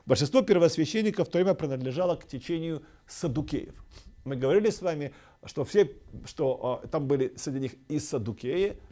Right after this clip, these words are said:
э, и фарисеи. Так вот, со-, согласно <clears throat>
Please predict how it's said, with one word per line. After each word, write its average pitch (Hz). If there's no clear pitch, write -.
э, 123
и 170
фарисеи. 135
Так 147
вот, 208
со-, -
согласно 147
<clears throat> 135